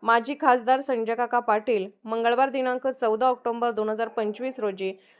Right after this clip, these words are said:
चक्काजाम आंदोलन करणार असल्याचे निवेदन तासगावचे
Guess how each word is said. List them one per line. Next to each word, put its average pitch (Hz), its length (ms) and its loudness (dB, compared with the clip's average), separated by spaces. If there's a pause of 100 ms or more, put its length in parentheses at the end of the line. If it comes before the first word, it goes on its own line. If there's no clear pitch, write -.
(140)
चक्काजाम 247 500 2
आंदोलन 226 520 0
करणार 220 360 0
असल्याचे 233 400 -4
निवेदन 208 480 -2 (380)
तासगावचे 240 580 6